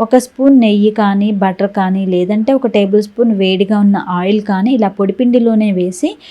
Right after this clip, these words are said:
పిండి అంతా కూడా బాగా కలపండి. ఇక్కడ ఈ పాయింట్ కూడా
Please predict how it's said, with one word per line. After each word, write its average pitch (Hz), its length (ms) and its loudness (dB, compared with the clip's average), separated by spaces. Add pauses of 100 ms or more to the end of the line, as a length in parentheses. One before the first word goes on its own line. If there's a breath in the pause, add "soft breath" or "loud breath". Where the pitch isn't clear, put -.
(220 loud breath)
పిండి 240 300 4
అంతా 220 220 0 (100)
కూడా 208 240 0 (240)
బాగా 190 240 -2 (100)
కలపండి. 180 500 -2 (140)
ఇక్కడ 208 180 -6 (120)
ఈ - 20 -4 (140)
పాయింట్ 196 320 -4
కూడా 240 120 4